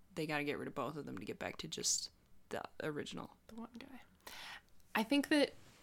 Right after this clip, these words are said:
Speaker 2: the tough thing for me, I, I'm coming back to this, that we don't know the mechanism of what Arthur Harrow is trying to do. And I think that makes it hard to predict, but not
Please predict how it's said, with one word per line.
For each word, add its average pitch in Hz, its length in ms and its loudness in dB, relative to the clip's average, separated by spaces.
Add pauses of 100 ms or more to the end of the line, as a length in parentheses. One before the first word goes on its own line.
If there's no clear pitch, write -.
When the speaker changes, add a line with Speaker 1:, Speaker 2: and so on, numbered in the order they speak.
(580)
Speaker 2:
the 180 640 8 (880)
tough 214 240 6
thing 190 220 6
for 190 80 2
me, 190 200 8
I, 170 200 8
I'm 175 160 4
coming 180 280 4
back 165 260 6
to 185 60 -6
this, 170 440 2
that 180 200 6
we 196 380 4
don't 185 320 6
know 220 640 8 (540)
the 208 80 8
mechanism 180 960 8
of 170 240 0
what 175 380 4 (180)
Arthur 175 280 8
Harrow 165 280 2
is - 120 0
trying 87 220 0
to - 80 -2
do. - 420 -2 (320)
And 196 120 8
I 196 60 12
think 196 160 6
that 202 120 8
makes 185 220 4
it - 80 0
hard 175 640 8 (840)
to 214 120 6
predict, 208 420 8
but - 140 10
not 208 340 12